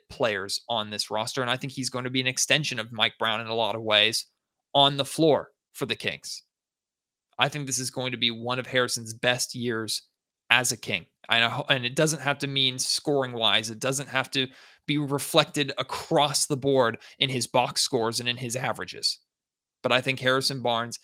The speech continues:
is going to be a major difference maker in helping the Sacramento Kings win. In fact, I think the wing position is going to potentially make or break the Sacramento Kings this season. And I'll explain more of that outside of just Harrison Barnes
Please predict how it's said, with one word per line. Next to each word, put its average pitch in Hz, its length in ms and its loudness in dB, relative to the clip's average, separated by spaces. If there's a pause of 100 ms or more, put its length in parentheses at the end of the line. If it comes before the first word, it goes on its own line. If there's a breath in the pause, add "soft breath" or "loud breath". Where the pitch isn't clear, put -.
(280 soft breath)
is 143 160 2
going 135 260 -2
to 131 80 -4
be 117 180 -4
a 113 40 -4
major 127 340 -2
difference 123 380 -4
maker 113 260 -4
in 113 60 -6
helping 117 300 -2
the 110 60 -8
Sacramento 107 500 -2
Kings 98 340 -8
win. 90 140 0
In 107 120 -4
fact, 170 380 6 (340 loud breath)
I 180 140 6
think 139 540 2 (460)
the 165 100 8
wing 185 420 6
position 107 720 0 (680)
is 160 120 6
going 170 260 4
to 156 340 4
potentially 196 460 2
make 151 300 4
or 151 100 4
break 123 480 4
the 131 80 -6
Sacramento 113 480 2
Kings 104 280 -8
this 95 160 -4
season. - 320 -8 (800)
And 143 100 2
I'll 151 140 6
explain 180 440 2
more 165 220 4
of 147 60 4
that 139 240 4
outside 180 580 4
of 139 100 0
just 123 300 -4
Harrison 120 480 -2
Barnes 117 320 -2